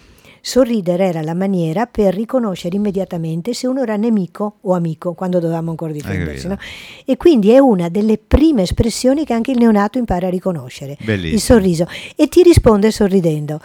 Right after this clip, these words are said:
Speaker 1: Ecco, quindi sorridiamoci, teniamo distesa la fronte invece di tenerci le rughe su, che ci fa anche bene.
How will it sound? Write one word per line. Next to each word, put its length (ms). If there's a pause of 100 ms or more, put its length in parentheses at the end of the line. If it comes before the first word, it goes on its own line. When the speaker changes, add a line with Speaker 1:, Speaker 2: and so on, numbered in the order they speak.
(320)
Speaker 1:
Ecco, 240
quindi 280
sorridiamoci, 1040 (320)
teniamo 420
distesa 460
la 120
fronte 360
invece 320
di 120
tenerci 440
le 140
rughe 260
su, 140
che 120
ci 120
fa 140
anche 300
bene. 300